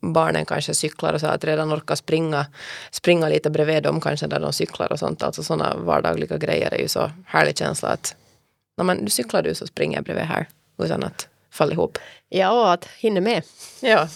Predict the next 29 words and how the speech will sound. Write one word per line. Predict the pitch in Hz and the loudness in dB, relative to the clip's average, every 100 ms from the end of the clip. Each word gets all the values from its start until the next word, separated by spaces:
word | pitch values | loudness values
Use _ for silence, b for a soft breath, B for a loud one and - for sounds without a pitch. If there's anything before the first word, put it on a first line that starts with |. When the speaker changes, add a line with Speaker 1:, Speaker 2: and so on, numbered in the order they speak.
| - | -12
Speaker 1:
det | - | -6
är | 175 | -4
ju | 156 | -4
det. | 165 | -2
Speaker 2:
Där | 208 220 | 2 2
är | 226 | 2
en | 202 | 2
annan | 208 226 | 2 2
sak. | 202 190 180 | 2 2 4
Vi | |
har | 190 | 4
varit | 190 196 | 6 4
inne | 202 190 | 4 4
ganska | 190 - | 2 2
mycket | 196 190 180 | 0 0 2
på | 175 170 | 4 6
att, | 160 160 | 4 2
att | - 180 | -2 0
hur | 175 | 2
man | 165 | 0
ska, | 165 170 147 - - | 2 2 2 2 -4
o-, | - | 0
om | 185 | 2
man | 170 165 | 2 2
är | |
nybörjare | 185 180 165 160 151 151 | 4 4 4 2 2 2
och | - | 0
så | |
här. | 170 143 | 0 0